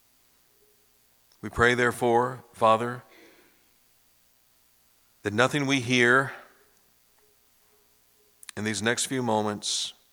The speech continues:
expounded from your word that we'll hear in vain, that it will not fall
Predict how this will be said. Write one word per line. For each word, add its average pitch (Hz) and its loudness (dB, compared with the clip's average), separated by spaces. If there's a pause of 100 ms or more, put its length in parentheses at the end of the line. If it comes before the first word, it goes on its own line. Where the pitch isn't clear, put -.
expounded 107 -2
from 113 -6
your 110 -2
word 98 -2
that 95 -6
we'll 101 -4
hear 113 0
in 113 -4
vain, 98 -4 (1700)
that 101 -4
it 110 0
will 110 0
not 113 2
fall 113 2